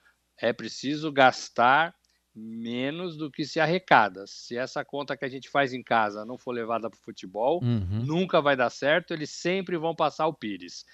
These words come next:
Speaker 1: Então, é, é, essa temporada também marcou a presença desse novo sistema aí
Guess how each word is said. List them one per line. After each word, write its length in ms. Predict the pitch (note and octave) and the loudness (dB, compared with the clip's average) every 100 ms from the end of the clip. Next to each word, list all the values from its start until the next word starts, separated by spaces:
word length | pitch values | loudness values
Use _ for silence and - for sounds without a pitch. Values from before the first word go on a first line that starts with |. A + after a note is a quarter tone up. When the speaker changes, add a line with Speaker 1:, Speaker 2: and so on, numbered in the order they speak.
| - - | -20 -20
Speaker 1:
Então, 340 | G#2 G2 C3+ D3 | -8 0 0 2
é, 340 | B2+ C3+ C3 B2 | 2 2 2 0
é, 60 | |
essa 180 | A#2+ C3 | -2 -4
temporada 480 | C3 A#2+ B2+ C#3 C#3+ | -6 -2 2 4 4
também 300 | D3+ C#3 C#3 | 0 -2 0
marcou 520 | D3 C3 - A#2+ B2 - - - | 0 0 -2 -4 -4 -8 -20 -2
a 100 | A#2+ | -2
presença 600 | - A#2+ G#2 A2+ A#2+ B2 | 2 0 0 -2 -4 -6
desse 260 | A2+ A#2 A#2 | -6 -8 -6
novo 240 | A#2+ B2+ | -6 -6
sistema 600 | - B2+ - - A2+ A2 | -8 -10 -8 -4 -2 -2
aí 180 | G#2 G#2 | -2 -4